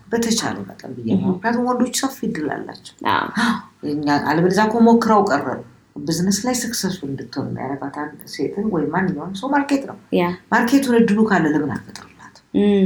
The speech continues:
Speaker 1: መስራት አይቀርም ከሌላም ሰው ጋር ነው።
Speaker 2: አዎ።
Speaker 1: ስለዚህ ብዙ ሴት የሚቀጥር ወይም ባለቤቷ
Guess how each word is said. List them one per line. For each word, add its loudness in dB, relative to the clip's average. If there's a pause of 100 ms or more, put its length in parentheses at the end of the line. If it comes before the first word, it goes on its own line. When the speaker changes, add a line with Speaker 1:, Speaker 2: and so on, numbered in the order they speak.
Speaker 1:
መስራት 0
አይቀርም 2 (160)
ከሌላም -2
ሰው -8
ጋር -10 (100)
ነው። -14 (180)
Speaker 2:
አዎ። 0 (440)
Speaker 1:
ስለዚህ 4
ብዙ 0
ሴት -2
የሚቀጥር -6 (420)
ወይም 0
ባለቤቷ 0